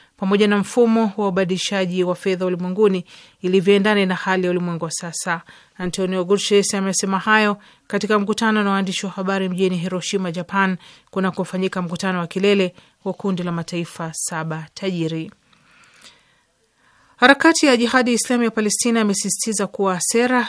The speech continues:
za jinai za adui mzayuni dhidi ya Quds na msikiti wa Al-Aqsa zinafanyika katika fremu ya vita vya kidini vya utawala huo.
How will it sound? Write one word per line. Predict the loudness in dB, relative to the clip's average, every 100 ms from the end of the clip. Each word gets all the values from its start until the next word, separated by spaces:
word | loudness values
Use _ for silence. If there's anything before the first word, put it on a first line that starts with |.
| 0
za | 0
jinai | 4 2 4 2
za | 0 -4
adui | -4 -2 -2
mzayuni | 0 2 2 2
dhidi | 0 0 0
ya | 0
Quds | 2 0 2 -2
na | -2
msikiti | -4 -6 -6
wa | -6
Al-Aqsa | -4 -4 -6 -6 -10 _ _ _ _ -12
zinafanyika | -4 -2 0 2 2 2 0 -4
katika | -4 -6 -6
fremu | -2 0 0 0 -4 -6
ya | -2 -2
vita | -2 -4 -6 -4 -8 -8 -8
vya | -8 -8
kidini | -6 -2 0 -2 -4 _ _ _ _ _ _ _ _
vya | -6 -4 -10 _ _ 0
utawala | 0 2 -2 -4
huo. | -8 -6 -4 -4